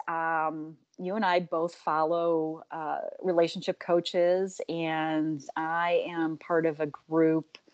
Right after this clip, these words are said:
um, with, you know, specifically, uh, dating for ambitious women, women with Jason Silver. And, you know, we have a bunch of, like, relationship coaches that we <laughs> follow. So,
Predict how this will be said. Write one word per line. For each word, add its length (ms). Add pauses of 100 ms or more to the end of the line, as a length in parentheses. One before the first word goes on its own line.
(460)
um, 580 (560)
with, 640 (100)
you 460
know, 220
specifically, 1160
uh, 180
dating 600 (640)
for 500
ambitious 480
women, 680
women 540 (220)
with 220
Jason 300
Silver. 460 (720)
And, 840 (220)
you 140
know, 120
we 140
have 180
a 60
bunch 320
of, 160
like, 160
relationship 540
coaches 340
that 140
we 100
<laughs> 240
follow. 400
So, 440